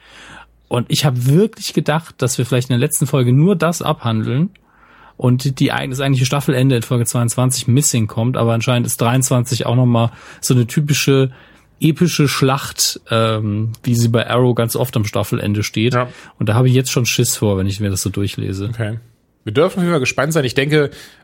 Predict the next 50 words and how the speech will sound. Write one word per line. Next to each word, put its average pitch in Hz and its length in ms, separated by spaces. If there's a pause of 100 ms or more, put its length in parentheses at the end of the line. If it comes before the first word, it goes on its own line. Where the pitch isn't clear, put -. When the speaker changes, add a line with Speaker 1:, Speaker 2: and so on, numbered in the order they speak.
(140)
Speaker 2:
ähm, 120 520
wir 120 260
werden 135 180
dann 139 100
auch, 123 200
ach - 40
so, 160 140
ist 151 80
ja 151 80
schon 123 160
nächste 117 180
Woche 110 100
das 110 140
Finale. 107 320
Die 101 100
nächste, 135 320
wir 120 60
werden 123 120
auf 117 100
jeden 131 120
Fall 120 160
dann, 120 320
ähm, 110 440 (300)
insgesamt 156 520
drüber 143 160
sprechen. 139 380
Wir 143 80
haben 254 80
tatsächlich 214 420
auch 156 140
Anfragen 147 560
bekommen, 175 400 (420)
ob - 320
wir 151 260
nicht - 300
Bock 170 220
hätten, 175 240
mal 143 180
so 139 160
dann 131 180
komplett 135 520
die 127 180
ganzen 123 320
C-W-Staffeln 120 880
Revue 123 320
passieren 180 380
zu 156 160
lassen 139 400
mit 127 100
unseren, 123 560